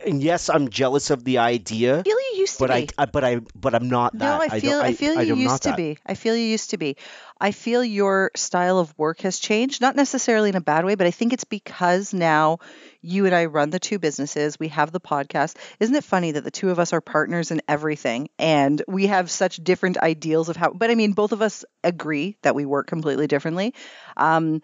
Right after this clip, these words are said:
Speaker 2: but it is true. He likes, he likes the crazy.
Speaker 1: I like the chaos.
Speaker 2: We'll be sitting in here, and we've got seven thousand things to do. And, you know, I'm going down my list, and I'm doing my things,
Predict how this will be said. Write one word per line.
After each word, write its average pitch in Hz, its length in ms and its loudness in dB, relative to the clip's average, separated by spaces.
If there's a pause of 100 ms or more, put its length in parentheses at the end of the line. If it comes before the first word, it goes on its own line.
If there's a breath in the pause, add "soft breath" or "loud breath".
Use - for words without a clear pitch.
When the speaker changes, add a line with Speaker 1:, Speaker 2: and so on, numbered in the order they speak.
(140 soft breath)
Speaker 2:
but 185 120 2
it 202 80 4
is 220 120 0
true. 202 200 -2
He 185 140 -2
likes, 165 360 0
he 180 140 -8
likes 160 220 -2
the 156 100 -8
crazy. 185 340 -2
Speaker 1:
I 107 40 2
like 104 180 0
the - 60 -20
chaos. 165 260 -2
Speaker 2:
We'll 240 120 2
be 277 140 2
sitting 240 340 2
in 233 120 2
here, 165 380 2
and 175 120 0
we've 180 160 -2
got 170 220 2
seven 196 320 0
thousand 185 360 2
things 180 280 -4
to 185 100 -6
do. 165 180 2
And, 139 100 -2
you 156 80 -2
know, 165 200 2
I'm 180 300 2
going 180 300 0
down 175 160 2
my 175 120 2
list, 160 340 2
and 156 100 0
I'm 147 40 -4
doing 180 240 -2
my 175 100 2
things, 160 440 0